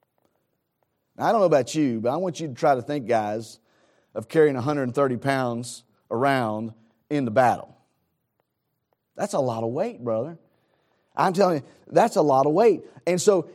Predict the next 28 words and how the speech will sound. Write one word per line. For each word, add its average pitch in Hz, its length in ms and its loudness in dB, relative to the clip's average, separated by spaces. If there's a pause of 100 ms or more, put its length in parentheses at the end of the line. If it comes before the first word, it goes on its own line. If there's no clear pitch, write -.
his 185 280 4
armor 196 400 2
was, 135 180 0
was, 143 220 -2
he 165 100 -2
was, 170 140 -2
he 170 180 -8
was 180 140 -6
just 185 180 -2
a, 156 100 -8 (120)
a, 143 280 -4 (200)
a 127 40 -6
monstrous 180 600 -4
guy. 165 500 -4 (720)
I 165 80 -2
mean, 175 140 0
he 240 60 0
was 190 200 0 (360)
a 143 80 -8
big 170 340 -4
guy, 208 400 -6
and 160 100 -6
he 196 120 -4
had 190 160 -2
all 202 200 2
the 190 80 -2
weapons 170 480 -2
and, 117 160 -6